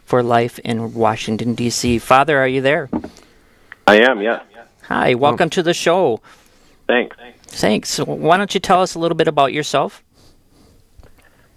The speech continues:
Speaker 2: Uh, uh, yeah, my name is Father Greg Hammond. I've been the, uh, the spiritual director or the chaplain for this group going to the March for Life for, I think this is my sixth year now, fifth or sixth year.
Speaker 1: Wow.
Speaker 2: Um, I went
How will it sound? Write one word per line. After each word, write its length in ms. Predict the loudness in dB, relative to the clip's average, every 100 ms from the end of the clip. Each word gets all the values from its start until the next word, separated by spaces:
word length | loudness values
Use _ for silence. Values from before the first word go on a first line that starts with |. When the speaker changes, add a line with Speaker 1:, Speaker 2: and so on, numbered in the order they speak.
| 0
Speaker 2:
Uh, 40 |
uh, 540 | 2 4 0 -4 -2 -2
yeah, 180 | 0 0
my 120 | 0
name 120 | -4
is 60 | -2
Father 260 | -2 -2 -2
Greg 280 | -2 -2 -2
Hammond. 340 | -2 0 -2
I've 160 | -2 0
been 240 | 0 2
the, 80 | 2
uh, 840 | 2 0 -4 -14 -6 -2 2 2
the 120 | 0 -2
spiritual 300 | 0 0 2
director 500 | 2 2 0 0 0
or 60 |
the 100 | -2
chaplain 480 | -4 -4 -2 -2 -2 -2
for 100 | 0
this 180 | 0 -2 -10 -14 -14 -8
group 340 | 0 2 2 -2
going 300 | 0 0 -4
to 260 | -10 -2
the 60 | 2
March 260 | 2 2
for 120 | 0 0
Life 220 | 2 0
for, 520 | -6 0 2 2 -2 -12 -20 -20 _ -20 -20 _
I 120 | 0
think 240 | 2 0 2
this 80 | -2
is 120 | 2
my 160 | 0 0
sixth 320 | -2 -2 -4
year 200 | 0 2
now, 240 | 4 0 -2
fifth 200 | -4 -2
or 100 | -2
sixth 280 | -2 -4 0
year. 280 | 4 4 2 -4
Speaker 1:
Wow. 340 | -2 -2 -4 -8 0
Speaker 2:
Um, 440 | 2 2 -4 -12 -16 -18 -4
I 280 | 2 2 2 -4 -6
went 320 | -2 -2 -4